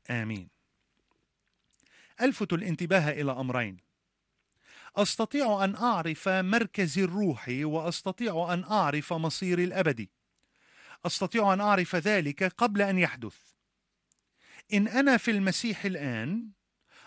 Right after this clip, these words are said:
أستطيع أن أعرف بالتأكيد أني سأبقى في المسيح كل لحظة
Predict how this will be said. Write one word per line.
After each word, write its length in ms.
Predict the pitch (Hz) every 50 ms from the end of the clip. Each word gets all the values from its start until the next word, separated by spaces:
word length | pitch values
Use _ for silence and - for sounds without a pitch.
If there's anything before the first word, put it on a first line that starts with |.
| - -
أستطيع 680 | 196 - - - 233 220 - 262 233 196 196 202 185
أن 100 | 196 202
أعرف 440 | - 208 208 190 175 165 165 - -
بالتأكيد 1040 | 196 190 254 - _ - 208 175 - - - - 135 127 131 156 190 180 160 143 _ _ _ _ - - - - -
أني 220 | 208 208 208 220
سأبقى 560 | - - - 254 220 269 - - - - 208
في 120 | - - 220
المسيح 640 | 196 185 170 156 - - - 160 170 190 196 - - - _
كل 400 | - 294 294 254 202 165 160 160
لحظة 720 | 202 233 - - 196 180 214 202 - 226 220 220 233 240